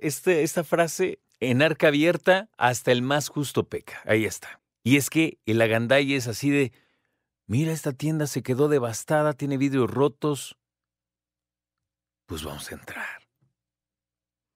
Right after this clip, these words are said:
Pero ya te digo, si salieran unos con comida.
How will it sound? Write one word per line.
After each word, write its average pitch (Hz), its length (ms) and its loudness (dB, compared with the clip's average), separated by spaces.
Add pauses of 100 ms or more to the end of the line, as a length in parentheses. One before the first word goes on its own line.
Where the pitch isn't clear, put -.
(120)
Pero 104 180 0
ya 123 140 4
te 110 160 -6
digo, 131 240 0
si 101 100 -8
salieran 117 480 -2
unos 135 300 -4 (1400)
con 110 260 0
comida. 123 800 0